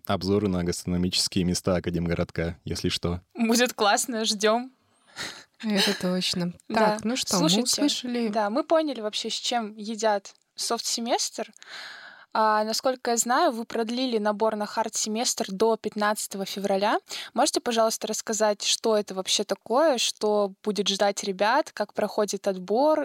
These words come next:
Speaker 2: и вообще, что происходит?
Speaker 1: Ну, во-первых, мы не продлили, у нас дата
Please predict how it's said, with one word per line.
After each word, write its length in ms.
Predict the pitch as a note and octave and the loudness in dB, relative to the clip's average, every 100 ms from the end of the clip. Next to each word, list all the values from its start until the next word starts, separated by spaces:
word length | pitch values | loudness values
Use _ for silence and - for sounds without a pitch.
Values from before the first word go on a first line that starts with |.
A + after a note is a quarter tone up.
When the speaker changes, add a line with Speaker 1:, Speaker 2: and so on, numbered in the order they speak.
| - | -4
Speaker 2:
и 240 | G#3 G#3 | -8 -6
вообще, 440 | G3 - - A#3+ C#4+ - - | -6 -2 -2 0 -2 -4 -2
что 260 | - B3 | 2 2
происходит? 880 | C4 A3+ B3+ - - C#4+ A#3+ F#3+ - - - - _ - | 0 0 2 0 0 2 2 0 -6 -10 -16 -20 _ 0
Speaker 1:
Ну, 360 | G#2+ G#2+ F#2+ - - | 2 2 -2 -8 -6
во-первых, 420 | A2 A#2 G#2 - | -2 0 0 0
мы 280 | G#2 G#2 G2 | 0 2 0
не 100 | F#2+ | 0
продлили, 460 | - F#2+ D#3+ D#3+ | 0 0 2 2
у 120 | E2+ E2+ | 2 0
нас 420 | F#2 F2+ - - | 0 0 -6 -12
дата 440 | G2 G2 F#2+ F2 | -2 0 0 -4